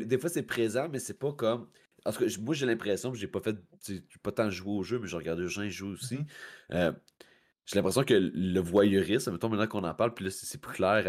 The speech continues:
Speaker 1: à, à mes, euh, pour moi aussi, mais j'ai l'impression que c'est un,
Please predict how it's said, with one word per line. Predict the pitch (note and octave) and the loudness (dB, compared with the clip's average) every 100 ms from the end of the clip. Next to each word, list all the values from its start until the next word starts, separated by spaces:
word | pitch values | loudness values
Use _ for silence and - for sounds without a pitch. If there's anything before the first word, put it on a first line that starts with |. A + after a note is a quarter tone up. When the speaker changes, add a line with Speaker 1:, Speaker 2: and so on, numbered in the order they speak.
| E2+ | 2
Speaker 1:
à, | F2+ | 0
à | |
mes, | E2+ E2+ | -2 -4
euh, | D2+ C#2+ A#1+ - | -4 -6 -8 -8
pour | D#2 D#2+ | -6 -4
moi | G2 | -4
aussi, | E2+ - F3 | -4 -2 2
mais | F#2 - - - - | 2 2 -8 -20 -6
j'ai | |
l'impression | F2+ F2 B2+ | -4 0 0
que | - | 4
c'est | G2 | 6
un, | E2+ | 6